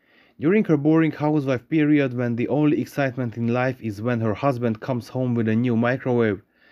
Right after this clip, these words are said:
so in this dull moment, a bunch of young Norwegian musicians arrive to their house to meet the musical talent behind Svarthamar.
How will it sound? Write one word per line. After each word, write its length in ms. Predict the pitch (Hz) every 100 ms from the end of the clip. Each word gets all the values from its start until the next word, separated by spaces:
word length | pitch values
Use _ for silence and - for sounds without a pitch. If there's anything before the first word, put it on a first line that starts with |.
| - - - -
so 180 | - 151
in 80 | 156
this 120 | 131
dull 200 | 156 175
moment, 540 | 165 165 147 123 110
a 60 | -
bunch 340 | 107 135 151
of 160 | 147 -
young 220 | 139 139
Norwegian 540 | 135 143 135 123 120 120
musicians 560 | 127 120 107 117 104
arrive 500 | 117 127 123 117 -
to 80 | -
their 200 | 107 101
house 340 | 101 131 113
to 120 | - 107
meet 280 | 117 139
the 80 | 117
musical 420 | 113 123 117 104
talent 420 | 98 117 113 107 95
behind 340 | 101 101 92
Svarthamar. 680 | - 101 107 - 92 82